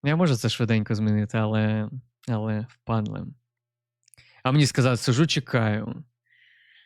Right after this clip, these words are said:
Типу, охуєти можна. А я щось, я щось не, я навіть не подумав, сорі. Дьоргай скоріше.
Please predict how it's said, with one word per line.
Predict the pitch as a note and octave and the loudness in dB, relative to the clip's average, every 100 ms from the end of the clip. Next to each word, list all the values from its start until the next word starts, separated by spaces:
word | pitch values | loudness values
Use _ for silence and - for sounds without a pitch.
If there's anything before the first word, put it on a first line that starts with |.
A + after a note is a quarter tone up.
| _ _ | _ _
Типу, | - G2+ G#2 G2+ - _ _ _ _ _ - | -16 -10 -8 -8 -12 _ _ _ _ _ -20
охуєти | - A2+ G#2 | -8 -6 -6
можна. | G#2 G2+ A2+ G#2+ _ _ _ _ - | -6 -8 -10 -16 _ _ _ _ -4
А | A#2+ | 0
я | B2 | 0
щось, | A#2 A#2+ | 0 -2
я | A#2 A2 | 0 -2
щось | - - | -4 -4
не, | A#2 | -2
я | A2 | 0
навіть | A2 G#2+ A2 | 0 0 -2
не | |
подумав, | G#2+ G#2+ G#2+ G#2+ | -2 0 0 -2
сорі. | - A2 G#2+ B2 _ _ - - - | -4 -4 -6 -10 _ _ -20 -20 -2
Дьоргай | B2+ C3+ C3 | 2 4 2
скоріше. | - C3+ A#2 G#2 - - - | 2 2 2 0 -6 -12 -12